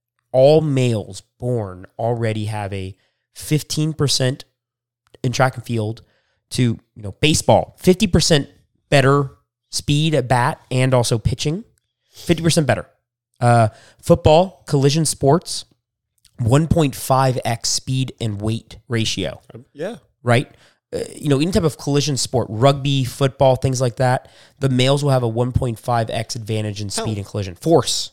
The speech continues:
Speaker 2: Basketball. It is a E S P N highlight if a W N B A, a professional basketball player in the women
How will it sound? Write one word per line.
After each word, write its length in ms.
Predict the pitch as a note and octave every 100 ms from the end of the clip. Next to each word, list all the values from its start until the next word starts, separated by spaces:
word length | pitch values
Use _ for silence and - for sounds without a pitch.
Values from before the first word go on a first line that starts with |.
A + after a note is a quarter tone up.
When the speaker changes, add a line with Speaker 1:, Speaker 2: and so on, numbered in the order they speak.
| _
Speaker 2:
Basketball. 600 | G#3+ A3+ - B2 F#2 C#2+ _ _ _ -
It 140 | G#3+
is 200 | A#3+ G3+
a 300 | F3 D3 B2 _
E 220 | G3+ A#3
S 160 | A#3 -
P 180 | - G3+
N 60 | F3+
highlight 540 | - D#3+ A#2 G2 - _ _
if 140 | C#3+
a 140 | D#3 B2
W 640 | A2 G#2+ D#3 E3+ F3+ F3+
N 80 | D#3+
B 100 | D#3
A, 20 | -
a 180 | C3+ B2
professional 800 | - C#3+ - - G3 - G#3+ G3+
basketball 500 | E3 D#3 D#3 - C3+
player 260 | - C3+ B2
in 160 | A#2+
the 60 | A#2
women 420 | C3 C#3 C3 C3